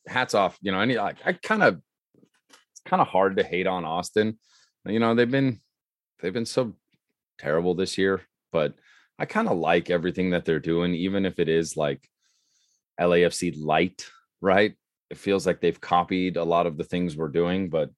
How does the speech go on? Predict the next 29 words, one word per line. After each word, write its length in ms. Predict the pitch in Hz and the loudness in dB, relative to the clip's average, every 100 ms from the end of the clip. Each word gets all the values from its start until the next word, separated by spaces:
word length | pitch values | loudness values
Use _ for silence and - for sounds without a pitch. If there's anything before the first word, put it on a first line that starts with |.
| - | -2
flattery 680 | 98 92 87 87 85 78 78 _ _ _ _ _ _ | 2 4 4 4 2 0 -8 _ _ _ _ _ _
and 120 | 80 | -4
imitation 640 | 85 85 - 85 82 87 80 | -2 -2 0 0 0 -4 -4
are 80 | 76 | -4
so 280 | - 85 80 | -2 0 2
often 420 | 82 - 85 80 | 0 0 -4 -4
intertwined. 800 | 76 71 - - 82 76 73 71 _ _ _ _ _ _ _ _ _ | -6 -10 -6 -2 -2 -2 -6 -8 _ _ _ _ _ _ _ _ _
It's 100 | - | -2
hard 480 | - 147 139 120 - _ | 4 6 6 4 -6 _
to 100 | - | -8
hate 340 | 92 - 95 90 | -6 2 4 6
on 200 | 87 80 | 4 0
them 200 | 78 78 | -2 -2
for 300 | - 82 78 | 2 4 4
it 120 | 76 | 2
too 200 | - 87 | -2 -2
much. 300 | 76 71 73 | -2 -4 -2
I, 120 | 92 - | -4 -4
I 40 | - | -8
kinda 220 | - 107 | -4 -4
want 280 | 76 78 76 | -2 -2 0
them 280 | 78 76 73 _ _ - | -2 -2 -6 _ _ -14
to 100 | 76 | -10
do 240 | 69 82 | -4 -2
well 320 | 76 73 76 | 0 0 -2
sometimes, 640 | - 82 73 71 67 67 _ _ _ _ - | -2 -4 -4 -6 -8 -14 _ _ _ _ -4
especially 680 | 90 - - 127 - 98 95 | -2 0 4 4 4 2 2
versus 360 | 90 85 82 | 2 0 -4
Carson. 400 | - 78 67 - | -4 -4 -4 -12